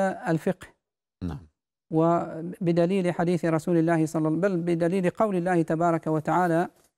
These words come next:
Speaker 1: "فلولا نفر من كل فرقة منهم طائفة ليتفقهوا في الدين ولينذروا قومهم إذا رجعوا إليهم لعلهم يحذرون".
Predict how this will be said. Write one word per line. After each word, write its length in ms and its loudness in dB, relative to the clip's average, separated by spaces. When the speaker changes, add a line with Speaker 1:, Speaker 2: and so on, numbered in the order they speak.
Speaker 1:
"فلولا 480 2
نفر 360 0
من 140 0
كل 320 0
فرقة 420 -2
منهم 380 0
طائفة 760 2
ليتفقهوا 1080 0
في 120 -6
الدين 300 -2
ولينذروا 760 2
قومهم 440 0
إذا 240 2
رجعوا 440 0
إليهم 400 0
لعلهم 440 0
يحذرون". 460 0